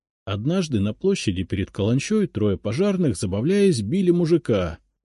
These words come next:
Толпа людей, человек в сорок, смотрела на избиение и похваливала солдат. Ситанов бросился в драку, хлёсткими ударами длинных рук посшибал пожарных,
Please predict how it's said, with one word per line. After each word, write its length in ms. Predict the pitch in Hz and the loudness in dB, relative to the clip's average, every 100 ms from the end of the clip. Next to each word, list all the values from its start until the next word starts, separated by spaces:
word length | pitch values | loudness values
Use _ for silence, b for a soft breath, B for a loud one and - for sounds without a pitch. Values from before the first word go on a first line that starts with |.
| _ | _
Толпа 380 | - 87 85 85 | -2 -2 0 -2
людей, 400 | 82 98 165 202 | 0 0 0 0
человек 580 | - - 90 92 92 - | -2 -2 0 2 0 -4
в 60 | |
сорок, 480 | - - 101 82 73 | -10 -2 -2 -2 -4
смотрела 580 | - - 82 147 196 180 | -8 -6 -4 0 2 2
на 180 | 170 165 | 2 0
избиение 800 | 143 135 147 151 147 147 135 139 _ _ - | 0 2 4 4 4 2 0 -2 _ _ -6
и 120 | 120 | -4
похваливала 800 | - 160 - 123 101 87 82 82 | -2 -2 0 -2 0 -2 -2 -4
солдат. 640 | - 90 87 82 73 - _ _ _ _ _ _ - | -4 -4 -4 -4 -8 -10 _ _ _ _ _ _ -14
Ситанов 680 | - 107 175 185 123 85 | -4 -2 0 0 0 0
бросился 560 | 82 113 117 101 90 98 | 0 0 0 -2 -4 -6
в 80 | 87 | -4
драку, 480 | 92 190 196 180 175 _ _ _ | -2 0 0 -4 -6 _ _ _
хлёсткими 640 | - 104 135 - - 107 | -2 4 4 2 0 2
ударами 460 | 113 139 156 120 107 | 4 6 6 6 4
длинных 540 | 98 131 135 110 - | 4 4 6 4 2
рук 260 | 170 214 - | 2 0 -2
посшибал 560 | - 120 - 131 196 202 | -4 -4 0 2 2 2
пожарных, 720 | 196 180 190 180 180 175 | 2 4 4 4 2 0